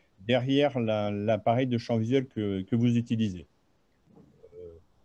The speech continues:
ensuite, vous voyez la différence, donc, sur l'Humphrey entre une stratégie de seuil qui était historiquement les plus anciennes et puis les premières, euh, stratégies qui ont commencé à essayer d'un t-, un petit peu plus rapide.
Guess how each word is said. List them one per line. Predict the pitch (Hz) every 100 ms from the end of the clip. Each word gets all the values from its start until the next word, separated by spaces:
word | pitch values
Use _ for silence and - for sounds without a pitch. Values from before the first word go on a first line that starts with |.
| _ _ _
ensuite, | 139 147 - 180 196 139
vous | 123
voyez | 143 156 156
la | 135
différence, | 165 - 151 165 190 -
donc, | 131 117 139 143
sur | - 139
l'Humphrey | 139 135 - 196
entre | 160 -
une | 147
stratégie | 143 160 151 151 151
de | 139
seuil | 143 - 170
qui | -
était | 120 135
historiquement | 131 131 131 123 139
les | 123
plus | 123 117
anciennes | 117 - 175 190
et | 143
puis | -
les | 139
premières, | - 165 175 165 139
euh, | 123
stratégies | 117 139 127 139 139 151 -
qui | 120
ont | 113
commencé | 110 123 127 - 131 117 _ _ _ _
à | 107
essayer | 120 120 147
d'un | 120 120
t-, | 127 120 131
un | 135
petit | 156
peu | 143
plus | 135 120
rapide. | 113 113 175 202 113